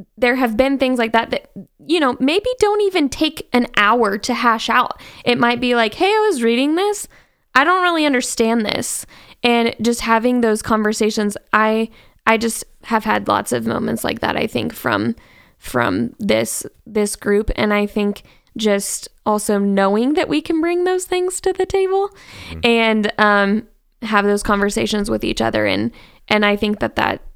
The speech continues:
Speaker 1: you know, is that iron sharpens iron kind of thing, where, um, in,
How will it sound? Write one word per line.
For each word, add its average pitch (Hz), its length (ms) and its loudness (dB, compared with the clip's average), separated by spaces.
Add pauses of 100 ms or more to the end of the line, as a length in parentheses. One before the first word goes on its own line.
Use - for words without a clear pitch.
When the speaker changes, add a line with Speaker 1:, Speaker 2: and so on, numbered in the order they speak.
Speaker 1:
you 233 120 -4
know, 226 360 -2
is 220 280 -2
that 202 300 0
iron 214 340 -2
sharpens 233 420 -4
iron - 400 -4
kind - 240 -8
of 220 100 -6
thing, 233 340 -4 (280)
where, 208 440 0
um, 226 440 -2 (420)
in, 208 460 0